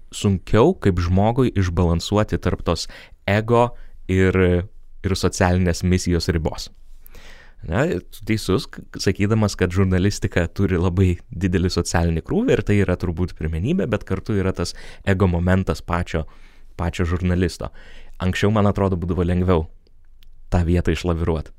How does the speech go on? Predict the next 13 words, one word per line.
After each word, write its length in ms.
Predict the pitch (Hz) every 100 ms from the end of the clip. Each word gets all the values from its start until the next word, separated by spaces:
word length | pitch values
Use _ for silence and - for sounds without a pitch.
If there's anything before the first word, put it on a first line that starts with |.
| - - - - -
Dabar, 340 | 92 80 95
man 160 | 98 95
atrodo, 380 | 90 90 95 87
tą 160 | 90
daryti 460 | 90 87 85 101 95
yra 160 | - 95
žymiai 320 | 110 104 95
sunkiau. 520 | - 90 - 98 202 - - - - - - -
Ir 360 | 101 104 98 98 95 95 92 - -
noriu 420 | 95 104 120 135
tikėti, 640 | - 87 - 98 156 170 180 - - -
kad 320 | - 95 95 - - - - -
auditorija 880 | 101 90 90 - 143 151 80 80